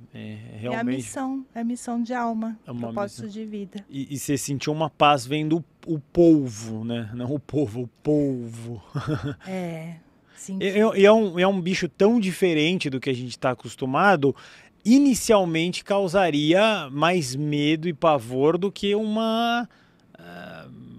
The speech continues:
Speaker 1: algum match, assim, né? Você fala, "Nossa, que legal, um polvo", né?
Speaker 2: É.
Speaker 1: Não é um bicho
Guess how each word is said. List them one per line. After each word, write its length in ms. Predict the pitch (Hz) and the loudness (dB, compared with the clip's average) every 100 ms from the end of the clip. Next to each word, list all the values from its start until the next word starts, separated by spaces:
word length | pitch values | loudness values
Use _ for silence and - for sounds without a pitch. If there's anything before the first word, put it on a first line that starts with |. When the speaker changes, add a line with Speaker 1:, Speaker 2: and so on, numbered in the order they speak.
| 123 | -14
Speaker 1:
algum 580 | 131 123 156 160 139 127 | -12 -6 -4 -4 -4 -6
match, 840 | 113 107 135 156 165 143 - 139 | -8 -8 -2 0 2 0 -2 -4
assim, 300 | 117 - 139 | -4 -4 -2
né? 140 | 139 | -2
Você 100 | 135 | -4
fala, 160 | 127 123 | -6 -6
"Nossa, 400 | 123 160 147 135 | -2 0 -2 -6
que 120 | 156 | -8
legal, 280 | 151 139 143 | -6 -4 -4
um 80 | 123 | -6
polvo", 720 | - 135 147 135 101 107 110 | -4 0 2 0 -6 -12 -10
né? 160 | 117 | -8
Speaker 2:
É. 40 | - | -4
Speaker 1:
Não 80 | 151 | -2
é 40 | |
um 140 | 202 170 | -2 -2
bicho 500 | 151 135 143 123 | -4 -4 -6 -8